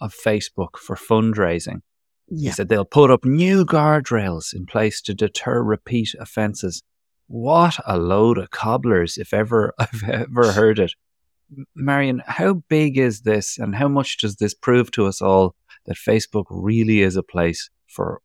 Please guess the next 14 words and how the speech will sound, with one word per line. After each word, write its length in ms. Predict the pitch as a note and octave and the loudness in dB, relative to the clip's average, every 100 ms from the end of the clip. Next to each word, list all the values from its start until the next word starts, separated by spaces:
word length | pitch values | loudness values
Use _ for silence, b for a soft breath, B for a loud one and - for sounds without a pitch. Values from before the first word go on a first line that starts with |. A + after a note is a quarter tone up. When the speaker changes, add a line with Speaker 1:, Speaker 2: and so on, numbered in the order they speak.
| _ | _
Speaker 1:
old 240 | - F#2 | -4 -2
people? 340 | - F2+ - G2 _ _ _ _ _ - | -4 -8 -10 -20 _ _ _ _ _ -4
Speaker 2:
Well, 200 | E3+ - - | -4 -4 -10
this 360 | C3+ E3+ E3 | -2 -2 0
is 140 | D3+ - | -2 -4
big. 340 | - - - _ _ _ | -8 -10 -10 _ _ _
This 180 | F#3+ G#3+ | -2 0
is 220 | B3+ E3+ | -2 -2
really 440 | D#3 E3+ F#3 F3 D3+ | 0 2 4 4 2
big 240 | D#3 C#3 | 2 -2
for 160 | - C#3+ | -2 -2
Donald 360 | D3 C#3 C3 | 0 0 -2
Trump 320 | - C#3 C3 - | -2 0 0 -2
because, 560 | D3 - D#3 D#3 - | -4 -2 0 0 -2